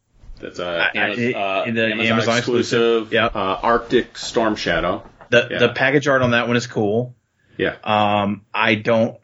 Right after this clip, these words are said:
Speaker 2: it's just not a, I just don't like the, I, this is not my Storm Shadow, right? Like, I want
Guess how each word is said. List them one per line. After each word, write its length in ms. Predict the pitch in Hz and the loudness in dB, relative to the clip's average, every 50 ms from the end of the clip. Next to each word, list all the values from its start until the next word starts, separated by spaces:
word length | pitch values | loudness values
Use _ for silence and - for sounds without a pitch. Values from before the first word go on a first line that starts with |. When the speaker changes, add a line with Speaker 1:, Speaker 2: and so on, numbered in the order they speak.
| _ - | _ -8
Speaker 2:
it's 240 | - - 110 - - | -6 -6 -4 -4 -4
just 140 | 139 117 123 | -4 -2 2
not 200 | 123 120 120 117 113 | 2 4 4 4 2
a, 300 | 113 113 - - - - | 2 0 -6 -8 -6 -4
I 160 | 107 101 - - - - | -4 -4 -6 -10 -16 -16
just 160 | - - - | -14 -6 -2
don't 140 | 123 123 123 | 0 0 2
like 180 | 123 135 131 | 2 0 2
the, 260 | - 123 110 110 - - | 0 0 0 0 0 0
I, 100 | 101 95 - | -2 -2 -2
this 240 | 98 117 120 - - | -2 -2 -2 -2 -2
is 80 | - | -2
not 220 | 135 123 120 107 113 | 0 0 0 2 2
my 280 | 117 113 107 104 98 - | 2 2 2 0 -2 -4
Storm 320 | - - - 113 107 104 | -12 -4 0 0 0 0
Shadow, 260 | 98 - 101 95 107 90 | 0 0 0 0 0 0
right? 240 | 98 101 101 95 - | 0 2 2 2 2
Like, 140 | 98 98 113 | 2 2 2
I 100 | 107 113 | 2 4
want 340 | 117 117 117 113 113 - | 4 4 4 2 0 -2